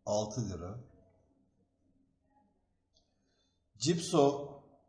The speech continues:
Cips çeşitleri yirmi yedi lira.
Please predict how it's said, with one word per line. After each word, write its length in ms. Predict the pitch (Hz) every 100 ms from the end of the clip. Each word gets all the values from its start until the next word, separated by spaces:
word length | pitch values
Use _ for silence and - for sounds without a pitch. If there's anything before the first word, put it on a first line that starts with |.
| _ _ _ _ _ _ _ 139
Cips 280 | 147 - -
çeşitleri 880 | 131 - - 117 110 120 139 - - - - - _ _ _ _ _ -
yirmi 360 | 117 127 131
yedi 280 | 127 123 131
lira. 320 | 101 90 104